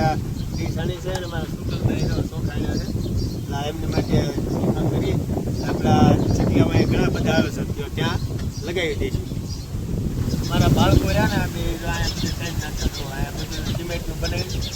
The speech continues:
કારણ કે અહીંયા વરસાદનો એટલે સકલાઓ ખાઈ ન શકે, ઉડી જાય ને એવું બધું થતું હોય. એટલે એને એમ થયું કે અમારી માટે આ લેતા આવજો, એટલે આ જો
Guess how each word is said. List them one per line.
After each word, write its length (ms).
કારણ 220
કે 60
અહીંયા 240
વરસાદનો 480
એટલે 220
સકલાઓ 400
ખાઈ 200
ન 60
શકે, 340
ઉડી 240
જાય 120
ને 40
એવું 100
બધું 180
થતું 220
હોય. 120
એટલે 220
એને 180
એમ 140
થયું 200
કે 140
અમારી 280
માટે 240
આ 180
લેતા 220
આવજો, 220
એટલે 180
આ 140
જો 80